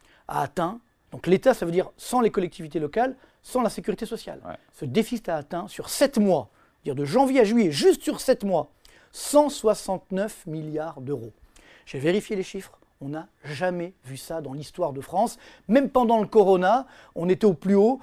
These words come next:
Speaker 1: à cent soixante-six milliards.
Speaker 2: Donc le sérieux budgétaire vanté par l'exécutif, c'est une vue de l'esprit.
Speaker 1: Attendez, c'est, non mais ça, ça fait peur. Parce que comme vous le savez, on a une augmentation des recettes fiscales grâce à la T V A,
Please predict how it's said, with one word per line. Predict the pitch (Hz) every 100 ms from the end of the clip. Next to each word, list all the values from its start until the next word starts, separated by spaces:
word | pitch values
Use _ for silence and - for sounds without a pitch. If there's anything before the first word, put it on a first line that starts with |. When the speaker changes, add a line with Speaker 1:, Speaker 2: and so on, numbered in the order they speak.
| - -
Speaker 1:
à | 165 -
cent | - 220
soixante-six | - 202 180 170 - 185
milliards. | 170 151
Speaker 2:
Donc | 123
le | 127
sérieux | 120 139 123 117
budgétaire | 113 110 110 123
vanté | 110 104 123
par | 107 101
l'exécutif, | 98 98 101 135
c'est | - 98
une | 101
vue | 98
de | 87
l'esprit. | 87 - 78 - -
Speaker 1:
Attendez, | - 123 120
c'est, | -
non | 143
mais | 131
ça, | -
ça | - -
fait | 165
peur. | 311 220 - _ _
Parce | -
que |
comme | 180
vous | 180
le |
savez, | - 190 190 147 - -
on | 156
a | 170
une | 170
augmentation | 160 165 175 - 170
des | 147
recettes | 139 147 151
fiscales | - 139 185 156
grâce | 143 -
à |
la | 131
T | - 233
V | 320
A, | 285